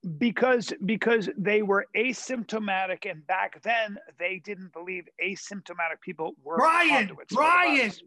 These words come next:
Speaker 2: that is not true. Maybe in Fantasyland it's true, but we literally had Joe Rogan do a podcast where he had some fucking dude hawking a book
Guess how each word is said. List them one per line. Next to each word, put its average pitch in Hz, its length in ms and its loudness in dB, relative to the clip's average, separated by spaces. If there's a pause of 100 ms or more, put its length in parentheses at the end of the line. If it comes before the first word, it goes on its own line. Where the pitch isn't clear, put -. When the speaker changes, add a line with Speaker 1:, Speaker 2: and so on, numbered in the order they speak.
(100)
Speaker 2:
that 277 180 4
is 233 220 2
not 311 420 6
true. 311 380 2
Maybe 311 380 4
in 392 160 -4
Fantasyland 285 920 0
it's - 160 -4
true, 233 360 -2 (240)
but 254 160 6
we 262 100 -2
literally 392 420 2
had 311 220 4
Joe 285 340 6
Rogan 403 480 2
do 262 200 2
a 190 80 0
podcast 208 800 2 (320)
where 294 180 4
he 311 180 4
had 392 220 6
some 285 340 0 (140)
fucking 370 400 2
dude 339 300 6
hawking 381 480 4
a 392 160 0
book 277 340 4